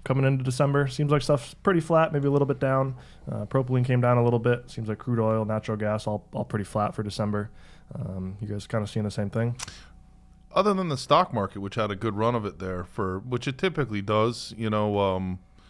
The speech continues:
Speaker 2: you know, you can almost bet that things like retail,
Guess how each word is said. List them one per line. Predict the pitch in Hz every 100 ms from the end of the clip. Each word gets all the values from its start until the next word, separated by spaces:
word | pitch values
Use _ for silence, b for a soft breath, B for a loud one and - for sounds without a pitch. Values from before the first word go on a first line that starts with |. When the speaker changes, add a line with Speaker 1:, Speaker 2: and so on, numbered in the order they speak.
| b b b b b -
Speaker 2:
you | 101
know, | 98
you | 98 101
can | 107
almost | 107 98 -
bet | 107 101
that | 98 -
things | 104 98 90 98
like | 92 90 -
retail, | 101 98 110 95 90